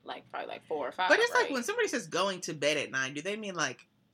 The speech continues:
Speaker 2: asleep at nine o'clock?
Speaker 1: Um,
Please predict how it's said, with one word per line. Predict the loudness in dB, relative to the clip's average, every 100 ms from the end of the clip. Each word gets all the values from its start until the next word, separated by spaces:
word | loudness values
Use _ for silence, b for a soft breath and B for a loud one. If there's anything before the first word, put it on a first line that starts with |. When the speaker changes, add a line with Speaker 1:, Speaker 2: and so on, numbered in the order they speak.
| -10
Speaker 2:
asleep | -8 -8 -10 -6 -6 -2
at | -2 0
nine | 0 -2
o'clock? | -2 -4 -4 -8 _ _ _ _ _ _ _ _ _ _ _ _ _ _ _ _ _ _ _ _ _ _ _ _ _ _ -20
Speaker 1:
Um, | -16 -14 -12 -12 -14 -16